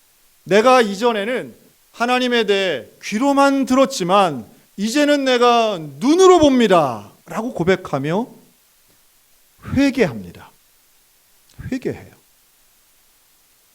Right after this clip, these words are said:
그래서 욥기서의 결론은 사실은 욥이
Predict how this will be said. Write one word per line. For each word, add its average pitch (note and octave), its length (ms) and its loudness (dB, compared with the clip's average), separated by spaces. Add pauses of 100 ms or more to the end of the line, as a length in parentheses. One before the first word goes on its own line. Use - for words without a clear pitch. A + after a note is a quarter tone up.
(380)
그래서 A#3+ 280 -8
욥기서의 B3 560 -8
결론은 D3+ 560 -10 (400)
사실은 B3+ 480 -14 (500)
욥이 G3+ 580 -6